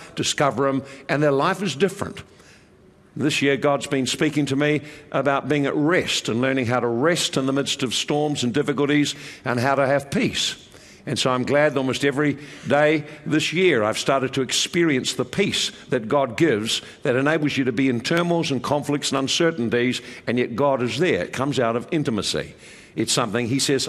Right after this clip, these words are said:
"I will give you. I give it to you. My peace I give to you."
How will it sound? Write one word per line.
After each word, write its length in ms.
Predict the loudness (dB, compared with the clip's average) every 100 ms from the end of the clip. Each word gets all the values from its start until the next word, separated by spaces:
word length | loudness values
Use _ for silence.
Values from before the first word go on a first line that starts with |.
| -2
"I 120 | -2
will 180 | 0 -2
give 380 | 0 0 0 -2
you. 260 | -4 -6 -14 -20 -20 -20 -20 -8 -4
I 100 | 0
give 200 | 0 0
it 140 | -2
to 100 | -2
you. 220 | -4 -6 -16 -20 -20 -20 -14
My 140 | -6 -4
peace 300 | -2 0 0
I 80 | 0
give 280 | -2 -2 -2
to 100 | -2
you." 200 | -4